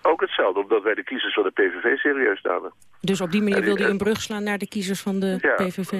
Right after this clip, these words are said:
Speaker 1: anderhalf, anderhalf miljoen mensen die, die zo'n partij stemmen... dat zijn anderhalf miljoen mensen die heel boos zijn. En die kan je wel, kan je wel zeggen tegen die mensen: "Rot op."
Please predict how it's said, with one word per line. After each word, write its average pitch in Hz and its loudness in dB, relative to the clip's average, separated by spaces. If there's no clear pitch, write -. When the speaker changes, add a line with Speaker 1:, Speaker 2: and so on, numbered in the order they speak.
Speaker 1:
anderhalf, 123 0
anderhalf 131 0
miljoen 110 -4
mensen 107 0
die, 104 -2
die 110 0
zo'n 117 2
partij 123 0
stemmen... 98 0
dat 92 -4
zijn 107 0
anderhalf 110 -2
miljoen 101 -6
mensen 101 -2
die 95 0
heel 104 4
boos 110 0
zijn. 78 -2
En 92 -2
die 104 -6
kan 113 2
je 98 2
wel, 92 -4
kan 117 2
je 104 2
wel 95 -6
zeggen 95 -4
tegen 98 2
die 95 -2
mensen: 92 0
"Rot 98 0
op." - 0